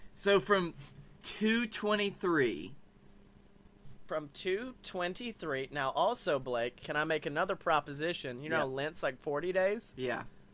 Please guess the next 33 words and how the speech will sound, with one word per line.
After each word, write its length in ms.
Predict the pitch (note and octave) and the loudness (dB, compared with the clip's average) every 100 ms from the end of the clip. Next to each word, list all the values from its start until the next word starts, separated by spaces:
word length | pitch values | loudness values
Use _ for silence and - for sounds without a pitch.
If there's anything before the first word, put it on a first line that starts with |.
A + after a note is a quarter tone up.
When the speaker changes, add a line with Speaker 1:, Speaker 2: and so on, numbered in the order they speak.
| - - - | -20 -18 -4
Speaker 2:
B 180 | D#3 E3 | 4 6
S 200 | E3 F#3 | 6 6
L, 320 | F#3+ G#3+ B3+ - - - | 6 6 4 -8 -18 -16
sixty-nine 760 | - C#3+ C3+ D#3 D3 B2+ A#2 | -10 -8 -6 -6 -4 -2 -2
days. 460 | A#2 - D3+ - - - - - - - - - - - - | -6 -6 -6 -8 -12 -18 -20 -20 -20 -20 -18 -18 -18 -20 -4
Speaker 1:
Oh, 140 | F3 D#3+ | 2 4
my 180 | C#3+ B2+ | 4 2
boy. 640 | A#2 D3 C#3 A#2 A2 - - - | 2 4 4 2 0 -4 -14 -12
Can 200 | - D3+ | -4 0
you 100 | D3+ | 2
count 360 | D3 F3+ D#3+ C#3 | 2 4 4 6
that 200 | D3+ C#3 | 6 8
out 240 | D3+ F#3 | 10 8
really 240 | F#3 G3 F#3 | 6 4 2
quick? 320 | - G3 - | 4 4 4
'Cause 160 | C#3+ C3+ | 0 2
I 140 | C#3 | 4
don't 160 | C3 B2+ | 4 2
wanna 240 | C3+ C3 | 2 2
do 260 | B2+ C3+ A#2+ | 2 2 2
that. 400 | A#2 A2+ A2 - | 2 4 2 0
Speaker 2:
<laughs> 80 | - | 4
I 200 | - - | 12 12
don't 160 | - - | 12 12
wanna 300 | - - G#4 F#4+ | 12 12 10 8
do 220 | F#4+ F#4+ | 2 6
that 220 | F4+ E4 D#4+ F4 | 6 6 4 0
math! 360 | F4 E4 D#4+ - - - - D4 C#4 - - B3 | 0 2 0 -2 -12 -14 -12 -6 -6 -6 -4 6
No, 180 | C4+ B3+ | 10 10
the 140 | G#3 F#3+ | 10 6
B 220 | B3 D4 | 4 8
S 280 | C#4 - B3+ | 8 6 8
L. 320 | G3 D3+ | 8 8